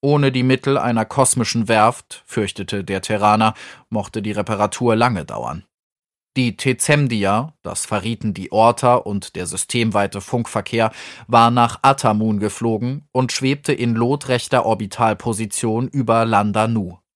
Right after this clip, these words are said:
So hieß der größte Luvanenstock der Zentralwelt. Von einer Inspektion war die Rede,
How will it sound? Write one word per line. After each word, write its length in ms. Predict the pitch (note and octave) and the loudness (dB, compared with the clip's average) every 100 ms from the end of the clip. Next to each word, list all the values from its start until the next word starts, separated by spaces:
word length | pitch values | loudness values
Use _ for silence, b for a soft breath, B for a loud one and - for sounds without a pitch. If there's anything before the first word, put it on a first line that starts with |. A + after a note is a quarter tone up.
| _ _ B B B | _ _ B B B
So 300 | - D3 D3+ | -2 0 0
hieß 340 | C#3+ D3+ C#3 - | -2 -6 -6 -4
der 140 | A#2+ | -4
größte 460 | A2+ B2+ C3+ - G#2+ | 0 0 0 -2 -4
Luvanenstock 1000 | G#2+ G#2+ A2 G#2 G2+ - G#2+ - - | 0 4 4 4 -2 -2 -2 -2 -6
der 160 | - - | -14 -10
Zentralwelt. 840 | - G2 - G#2 E2+ E2 B1 - _ _ _ _ _ _ _ _ - | -8 -8 -4 -4 -4 -8 -14 -18 _ _ _ _ _ _ _ _ 2
Von 200 | D3+ C3 | 2 2
einer 260 | B2 B2 | 0 0
Inspektion 760 | A#2 B2 - A#2+ - C3+ B2+ A2+ | -2 -4 -2 -4 -2 0 2 0
war 140 | F2+ | -2
die 120 | F2 G2 | -4 -6
Rede, 340 | G#2 G2 F#2+ | -4 -4 -6